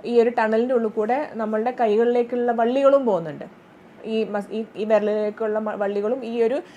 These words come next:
ടണലിൻ്റെ ഉള്ളിൽ കൂടെയാണ് പോകുന്നത്. അപ്പോൾ ആ, ആ വള്ളികൾക്ക് എന്തെങ്കിലും നീർക്കെട്ട്, ആ, സംഭവിക്കുക, tenosynovitis പോലത്തെ അസുഖങ്ങൾ വരിക, ആ, rheumatoid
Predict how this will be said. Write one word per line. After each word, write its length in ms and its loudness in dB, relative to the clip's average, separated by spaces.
ടണലിൻ്റെ 340 4
ഉള്ളിൽ 160 0
കൂടെയാണ് 360 -2
പോകുന്നത്. 280 -2
അപ്പോൾ 120 -4
ആ, 300 4
ആ 260 2
വള്ളികൾക്ക് 520 2
എന്തെങ്കിലും 340 0
നീർക്കെട്ട്, 420 0
ആ, 180 -4
സംഭവിക്കുക, 760 -2
tenosynovitis 840 -2
പോലത്തെ 300 -2
അസുഖങ്ങൾ 460 -6
വരിക, 280 -2
ആ, 880 -8
rheumatoid 400 0